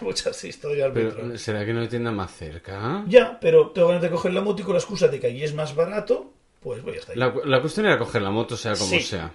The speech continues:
Speaker 1: sí, siempre. Y también la gasolina era más barata que ahora, ¿eh?
Speaker 2: Eh, eh, sí.
Speaker 1: Era otra época, te hablo hace
Speaker 2: Eh,
Speaker 1: muchos
Speaker 2: era
Speaker 1: años.
Speaker 2: otra época. Hostia, qué bueno, tío.
Speaker 1: Pero sí, sí, sí.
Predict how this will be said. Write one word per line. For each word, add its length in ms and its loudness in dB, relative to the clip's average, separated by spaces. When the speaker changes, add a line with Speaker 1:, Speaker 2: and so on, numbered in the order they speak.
Speaker 1:
sí, 280 -6
siempre. 500 2
Y 100 -8
también 200 0
la 80 6
gasolina 300 -2
era 60 -4
más 120 -4
barata 240 0
que 60 -8
ahora, 200 -10
¿eh? 80 -14
Speaker 2:
Eh, 140 -10
eh, 640 4
sí. 180 6
Speaker 1:
Era 140 10
otra 160 0
época, 240 -6
te 80 2
hablo 160 10
hace 100 8
Speaker 2:
Eh, 20 6
Speaker 1:
muchos 220 6
Speaker 2:
era 220 10
Speaker 1:
años. 100 8
Speaker 2:
otra 220 2
época. 420 -2
Hostia, 500 -4
qué 140 -10
bueno, 400 -6
tío. 340 -4
Speaker 1:
Pero 240 4
sí, 180 -2
sí, 200 -8
sí. 300 -12